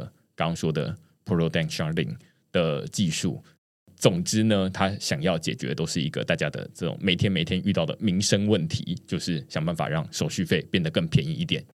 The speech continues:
例如说，我现在想要转一百块给 Nick，那我就会觉得说，啊，那手续费就五百块了，那我转一百块，就是感觉好像它限制了很多小额的交易，那这样不是很可行，所以大家就推出了这个 Layer two。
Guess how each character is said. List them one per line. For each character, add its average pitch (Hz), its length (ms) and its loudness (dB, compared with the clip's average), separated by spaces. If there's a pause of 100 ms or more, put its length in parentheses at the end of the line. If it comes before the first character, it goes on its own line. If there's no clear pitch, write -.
(480)
例 92 60 -2
如 85 80 2
说， 87 140 0
我 73 100 0
现 80 120 0
在 82 80 0
想 76 120 -4
要 80 60 -2
转 80 180 -6 (120)
一 - 80 0
百 - 180 -4
块 71 320 -2
给 170 100 0
Nick， 87 260 0 (420)
那 90 160 0
我 78 100 -6
就 85 80 0
会 87 100 2
觉 85 140 0
得 85 80 2
说， 85 180 0
啊， 85 60 0
那 87 160 0
手 82 160 -6
续 90 160 -2
费 80 260 0 (380)
就 90 120 -2
五 82 120 0
百 73 180 0
块 78 240 0
了， 50 160 -4
那 87 100 0
我 82 180 -4 (180)
转 - 200 -2
一 95 80 0
百 - 200 0
块， 107 280 4
就 95 120 0
是 92 120 0
感 82 180 0
觉 80 140 0
好 82 160 0
像 92 140 0 (460)
它 190 120 4
限 165 260 4
制 117 200 4
了 98 60 2
很 85 120 -2
多 101 140 4
小 71 240 2
额 50 220 -10
的 82 120 -4
交 80 280 0
易， 69 220 -4 (240)
那 95 80 -4
这 87 100 0
样 80 200 0
不 - 80 0
是 104 160 2
很 87 100 -2
可 - 160 -2
行， - 360 -4 (340)
所 95 160 4
以 87 260 4 (160)
大 92 140 2
家 90 80 2
就 92 100 2
推 92 220 2
出 85 180 0
了 78 60 2
这 82 100 0
个 76 180 0
Layer 90 260 2
two。 82 260 -2